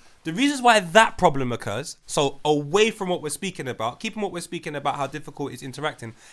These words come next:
is that I didn't find anything. Chucky, if I'm like this, "Where's my keys?" I go looking for them. Let me find them. I don't feel this way about women. I never go, "Where's the woman? Let me go look for her." I'm just living my life.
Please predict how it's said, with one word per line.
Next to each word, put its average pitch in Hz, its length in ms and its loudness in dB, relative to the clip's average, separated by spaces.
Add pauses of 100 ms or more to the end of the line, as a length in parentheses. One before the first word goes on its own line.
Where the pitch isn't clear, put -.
(120)
is 170 220 -2
that 196 300 4 (440)
I 143 80 8
didn't 170 260 -2
find 175 280 0
anything. 107 380 -10 (560)
Chucky, 185 460 -2 (340)
if 185 140 0
I'm 262 140 2
like 311 220 4
this, - 440 -2 (120)
"Where's 151 180 2
my 147 120 4
keys?" 139 460 -4 (260)
I 240 100 4
go 262 140 6
looking 269 340 0
for - 140 -10
them. 95 220 -8 (800)
Let 170 220 4
me 190 80 -2
find 175 360 0
them. 98 220 -10 (600)
I 269 80 4
don't 294 240 2
feel 311 200 0
this 240 180 -4
way 170 120 2
about 127 220 0
women. 101 280 -8 (300)
I 240 80 8
never 311 240 8
go, 208 240 0
"Where's 165 260 -2
the 160 80 -4
woman? 123 240 -4 (360)
Let 160 120 0
me 160 80 0
go 156 120 4
look 160 200 0
for 107 240 -4
her." 90 160 -10
I'm 294 160 -2
just 320 180 -4
living 220 260 0
my 180 180 0
life. 214 480 -4